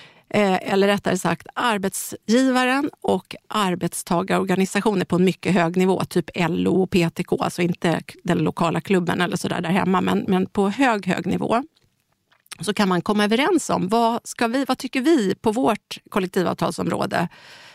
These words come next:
ska fylla begreppet sakliga skäl. Alltså vad är sakliga skäl? Och det,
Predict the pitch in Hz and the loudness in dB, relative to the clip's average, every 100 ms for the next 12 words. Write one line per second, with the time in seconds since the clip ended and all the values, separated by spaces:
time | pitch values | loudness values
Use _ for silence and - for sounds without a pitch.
0 | - - - 180 175 180 180 _ _ _ | -16 -8 0 0 2 -2 -6 _ _ _
1 | _ - - 233 180 180 165 160 - _ | _ -20 -2 0 2 2 0 -2 -12 _
2 | - 180 175 - - 165 - - - 180 | -4 -2 -4 -6 -6 -6 -8 -12 -4 -4
3 | - 180 156 - 262 - - 180 - - | -4 -6 -6 -4 -4 -4 -6 -6 -6 -4
4 | 170 196 170 185 175 185 180 - 240 214 | -4 -2 -2 2 2 0 -4 -2 -2 -2
5 | - - - - - - - 190 - - | -2 -4 -6 -8 -4 -4 -2 -6 -10 -18
6 | - - - 208 330 381 | -18 -10 -4 -2 2 2